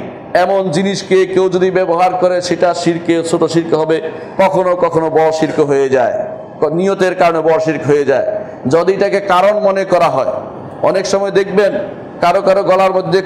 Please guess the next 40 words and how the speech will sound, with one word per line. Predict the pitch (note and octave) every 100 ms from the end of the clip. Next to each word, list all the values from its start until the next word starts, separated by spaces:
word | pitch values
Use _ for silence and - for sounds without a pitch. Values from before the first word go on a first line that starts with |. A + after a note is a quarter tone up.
| F3
কড়ি | F#3 F#3+
লটকানো | F3 E3+ D#3 D3+
আছে, | C#3+ - A2 - - - - -
সেটাকে | F3+ G3 G#3
সে | G3+ G3
মনে | F#3+ G3+
করছে | F#3+ F#3+ - G3+ F#3+ - - - -
এটার | F#3+ G3+ F#3+
কারণে | F#3 F#3 F#3 F#3
সে, | F#3 -
তার | F#3 F#3
অসুখ | E3+ - F#3
ভালো | D3+ F3 E3+
হয়ে | F3+ D#3
যাবে, | D#3 C#3+ G#2+ G#2+ - - -
এটার | F#3 G3+ G3
কারণে | G3 F#3 G3
মনে | F#3+ F#3+
করছে | F#3+ F3+ - F#3
আল্লাহ | F3+ F3
অসুখ | E3 E3
ভালো | F3 E3+
করে, | F3
তারপরে | F#3 F3 F3+ F3
সেটা | E3+ D#3+
ছোট | E3+ E3+
শিরক | D#3 - E3+ C#3
হবে, | D3 B2 - - - -
কারণ | F3 F3 E3+
কড়ির | - F3+ F3+
সাথে | - F3+ F3 E3
ভালো | D3+ E3
হওয়ার | D#3+ D#3
কোনো | D3+ D3
সম্পর্ক | C#3+ C3 B2 A#2+
নাই। | B2 A2 F2+ - - - - -
এগুলি | E3 F#3
মানুষে | F3+ F#3 D#3+ G3
বানিয়ে | F3 E3 D#3
নিয়েছে, | C#3 B2+ - F#2